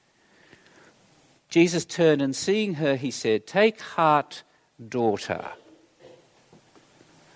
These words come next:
Your faith has made you well."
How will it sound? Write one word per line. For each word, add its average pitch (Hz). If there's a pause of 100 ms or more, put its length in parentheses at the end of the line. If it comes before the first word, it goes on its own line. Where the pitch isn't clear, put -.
(480)
Your 117
faith -
has 113
made 113
you 101
well." 101